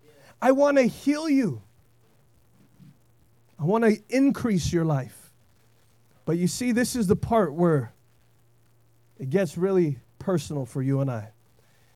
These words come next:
They are at the edge of the promised land. They are looking, amen, at fruit, a grape so big you can stick your head inside of it. Watermelon you can lay in and take a bath.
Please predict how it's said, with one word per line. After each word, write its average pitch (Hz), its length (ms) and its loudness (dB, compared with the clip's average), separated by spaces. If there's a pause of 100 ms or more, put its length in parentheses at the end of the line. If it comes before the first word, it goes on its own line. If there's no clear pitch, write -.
(140)
They 226 200 6
are 247 160 2
at 240 220 0
the 226 220 -2
edge 214 320 0
of 190 240 -4
the 185 80 0
promised 202 480 -6
land. 139 320 -4 (680)
They 285 280 6
are 285 160 8
looking, 269 600 0 (120)
amen, 269 520 0 (200)
at 247 240 2
fruit, 285 640 0 (560)
a 185 80 0
grape 226 440 4
so 262 200 0
big 240 220 -2
you 226 80 0
can 185 80 -4
stick - 280 -8
your 208 140 0
head 208 280 0
inside 175 360 -2
of 135 140 -4
it. 117 100 -16 (880)
Watermelon 262 680 4
you 233 120 0
can 240 200 0
lay 269 300 6
in 151 240 2 (100)
and 147 100 -6
take 233 220 -6
a 220 60 2
bath. 208 480 -2